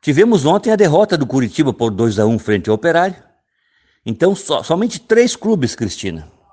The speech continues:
têm seis pontos em duas rodadas, com cem por cento de aproveitamento.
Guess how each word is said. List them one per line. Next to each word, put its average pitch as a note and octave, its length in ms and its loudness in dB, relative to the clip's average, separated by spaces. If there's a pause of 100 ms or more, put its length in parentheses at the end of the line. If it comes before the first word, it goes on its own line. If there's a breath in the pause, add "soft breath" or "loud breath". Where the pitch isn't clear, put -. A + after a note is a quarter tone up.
(140)
têm B2+ 120 2
seis D3 280 -2
pontos D#3+ 360 -2
em D#3 120 0
duas A#2+ 220 0
rodadas, E3+ 600 -2 (540)
com D#3+ 120 -10
cem D3 220 -4
por D3 160 -4
cento C3+ 300 -4
de B2+ 80 -2
aproveitamento. A#2+ 840 -6